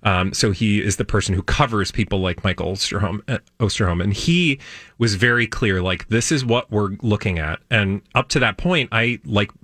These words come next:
many of the people you referenced, was like, "Okay, uh, I'm not really sure what's gonna happen." But then he was like, "This is gonna be over a year, and you're gonna need some supplies." And so I remember going home that day and telling Jamie, "I'm gonna go to Costco."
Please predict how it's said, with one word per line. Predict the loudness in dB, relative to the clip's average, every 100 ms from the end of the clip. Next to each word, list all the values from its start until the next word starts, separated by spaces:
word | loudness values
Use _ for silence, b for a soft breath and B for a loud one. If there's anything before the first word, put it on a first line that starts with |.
| -4
many | 0 0 0
of | -2
the | -4
people | -4 -2 -2
you | 0
referenced, | 0 0 -2 -4 -4
was | -4 -2
like, | -2 -2 -8 B B B B B -4
"Okay, | 0 2 2 0
uh, | -2 0 0 2 0 -2 -4
I'm | -2 0
not | 0 -2
really | 0 2 2
sure | 0 0
what's | 0 0
gonna | 0 0
happen." | 0 0 0 2 0
But | 0 0
then | 2 0
he | 2
was | 0 0
like, | 2 0
"This | 0 -2
is | 0
gonna | 0 0
be | 2 2
over | 2 0 0
a |
year, | 2 2 2 0 -4 B B B
and | 0 2 2 0 0
you're | 0
gonna | 0 2
need | 2 2 0 -2 -6
some | -2 0 0
supplies." | -2 0 0 2 0 -2 -4 -10 B B B
And | 0
so | 2
I | 2
remember | 2 2 0
going | 0 0 0
home | 0 2
that | 0
day | 0 0
and | 0
telling | 0 0 0
Jamie, | 0 0
"I'm | 0 0
gonna | 0
go | -2
to |
Costco." | 0 -2 -2 -2 -2 -2 -2